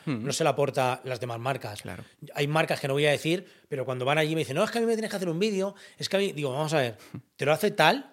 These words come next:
Speaker 2: te lo hace cua-, mira,
Speaker 1: Mm.
Speaker 2: Martini, por ejemplo,
Speaker 1: Mm.
Speaker 2: yo tengo un vermut, ¿no?
Speaker 1: Sí.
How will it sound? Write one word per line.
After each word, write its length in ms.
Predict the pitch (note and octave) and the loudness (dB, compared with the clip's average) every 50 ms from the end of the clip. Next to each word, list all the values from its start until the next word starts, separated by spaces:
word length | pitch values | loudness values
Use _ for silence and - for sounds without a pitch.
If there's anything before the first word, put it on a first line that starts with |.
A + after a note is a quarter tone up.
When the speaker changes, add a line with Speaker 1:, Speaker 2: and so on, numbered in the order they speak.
| _ _ | _ _
Speaker 2:
te 80 | - | -4
lo 60 | D3+ D#3 | -2 -2
hace 140 | - G3 | -2 -2
cua-, 160 | E3 D#3+ D#3 C#3 | -2 -4 -4 -2
mira, 340 | D3+ D3+ - - - - - C3 | -2 -4 -2 -4 -6 -6 -4 -2
Speaker 1:
Mm. 40 | |
Speaker 2:
Martini, 440 | C#3 C#3+ - - F3+ F3+ G3 A3+ A#3 | 0 0 0 2 0 2 4 4 4
por 140 | G3+ F3+ F3 | 4 4 2
ejemplo, 360 | D3+ - E3+ E3+ G3 A3+ A#3+ B3+ | 2 0 -2 -2 -2 -2 -2 -2
Speaker 1:
Mm. 180 | D3 C3 A#2+ A2+ | -2 -2 0 0
Speaker 2:
yo 80 | D3+ | 0
tengo 120 | E3+ E3+ F3+ | 0 2 2
un 60 | E3+ | 2
vermut, 300 | D#3+ C#3+ D3 C#3+ C3+ B2 | 2 2 2 0 0 0
¿no? 240 | C3 D#3 G#3 A3+ - - | 0 0 0 -2 -4 -6
Speaker 1:
Sí. 260 | - D3+ A#2+ G#2 B2 | -2 -2 0 0 -2